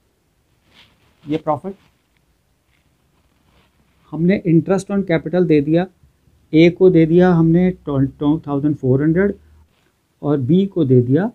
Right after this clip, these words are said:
ट्वेल्व हंड्रेड, थ्री थाउजेंड सिक्स हंड्रेड।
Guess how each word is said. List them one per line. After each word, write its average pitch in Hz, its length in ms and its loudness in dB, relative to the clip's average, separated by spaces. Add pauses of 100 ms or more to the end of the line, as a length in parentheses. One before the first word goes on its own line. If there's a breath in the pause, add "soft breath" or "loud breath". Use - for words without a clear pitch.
(340)
ट्वेल्व 131 260 0
हंड्रेड, 95 280 -16 (2750)
थ्री 147 100 0
थाउजेंड 143 360 -2
सिक्स 143 260 -10
हंड्रेड। 160 260 -6